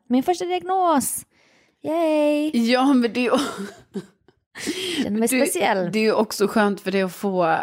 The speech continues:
Speaker 2: alltså, det konstaterat, för då vet man ju också kanske så här, "Okej,
Speaker 1: Ja.
Speaker 2: det, så här ska du behandlas."
Speaker 1: Ja, och det är inte bara konstig eksem, utan det är något, det är en hudsjukdom helt enkelt.
Speaker 2: Ja.
Speaker 1: Men efter det då, då firade jag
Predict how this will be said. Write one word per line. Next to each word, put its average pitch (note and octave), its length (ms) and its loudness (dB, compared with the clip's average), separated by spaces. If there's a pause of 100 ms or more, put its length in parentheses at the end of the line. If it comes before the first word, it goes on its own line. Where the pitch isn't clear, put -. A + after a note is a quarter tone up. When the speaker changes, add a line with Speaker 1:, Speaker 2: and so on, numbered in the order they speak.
(120)
Speaker 2:
alltså, F#3 240 -4
det F3+ 120 0
konstaterat, F#3+ 960 2
för F#3+ 100 -4
då F#3+ 160 4
vet F3+ 320 0
man F#3 140 4
ju F3+ 60 4
också F3 240 -4
kanske F3 280 0
så E3 80 2
här, D3 180 0
"Okej, F3 460 -2
Speaker 1:
Ja. G#3 260 2 (160)
Speaker 2:
det, G3 120 2
så G#3 120 0
här F#3+ 180 0
ska - 160 -2
du E3+ 100 2
behandlas." D#3 680 -2
Speaker 1:
Ja, G#3 240 2 (160)
och A3+ 120 2
det A3+ 80 4
är A3 100 4
inte G#3+ 180 -2
bara G3+ 260 2
konstig G3+ 380 -2
eksem, F3+ 360 -4
utan F#3 240 -6
det F#3 80 -2
är F3 40 -4
något, - 280 -12 (420)
det B3+ 60 0
är - 0 -
en B3 60 2 (140)
hudsjukdom E4 480 0
helt C#4+ 160 2
enkelt. F#3+ 440 -4
Speaker 2:
Ja. G#3 300 2 (420)
Speaker 1:
Men B3+ 160 -2
efter C#4 280 -4
det B3 140 4
då, A3 240 2 (960)
då A#3 120 -8
firade A#3 440 2
jag A3 200 2